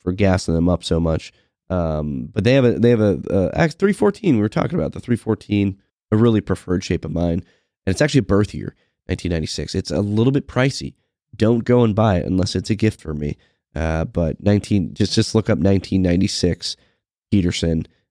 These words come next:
on Smoking Pipes, and there it is. And she's a beauty. I do not have the funds for her. I'm,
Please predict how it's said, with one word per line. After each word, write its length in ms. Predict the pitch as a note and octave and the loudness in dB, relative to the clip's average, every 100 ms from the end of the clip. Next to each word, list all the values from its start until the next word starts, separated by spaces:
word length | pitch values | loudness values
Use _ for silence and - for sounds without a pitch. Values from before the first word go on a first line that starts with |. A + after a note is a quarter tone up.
| _ | _
on 180 | F#2+ F2+ | 0 0
Smoking 440 | - G2+ F2+ F2 E2 | 0 0 0 0 0
Pipes, 360 | F2+ E2+ - | 0 0 -2
and 220 | E2 D#2 - | -4 -4 0
there 200 | F#2+ F2+ | 2 4
it 60 | |
is. 260 | F#2 D#2+ - | 2 2 -2
And 120 | D#2 | -8
she's 300 | - G2 F#2 | -2 0 0
a 60 | E2+ | -2
beauty. 440 | D#2 F#2+ F2 - - | 0 0 0 -2 -6
I 140 | F2 F2+ | -4 -4
do 260 | - A2 | 0 2
not 160 | A2+ A2+ | 4 4
have 160 | A2 | 2
the 80 | G2+ | 0
funds 320 | - G#2 G2+ | 0 0 0
for 260 | - E2+ D2 | -4 -6 -4
her. 120 | - _ - | -8 _ -8
I'm, 180 | F#2 | -4